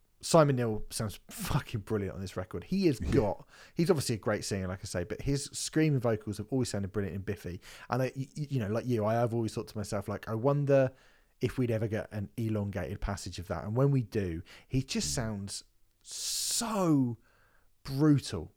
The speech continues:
Speaker 1: so, so brutal. Dave Lombardo is Dave Lombardo, isn't he?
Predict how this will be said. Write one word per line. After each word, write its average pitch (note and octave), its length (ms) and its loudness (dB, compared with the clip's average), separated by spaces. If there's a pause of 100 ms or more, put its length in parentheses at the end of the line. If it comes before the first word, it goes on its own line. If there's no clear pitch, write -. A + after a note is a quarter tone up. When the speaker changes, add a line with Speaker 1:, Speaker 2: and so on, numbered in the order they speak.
Speaker 1:
so, D#3+ 880 2
so B2+ 380 -2
brutal. A2+ 540 0 (320)
Dave F#3 240 10
Lombardo G#2 640 2 (720)
is - 180 -8
Dave D2+ 280 -10
Lombardo, F#2 500 -10
isn't F#2 120 -6
he? F2+ 140 -10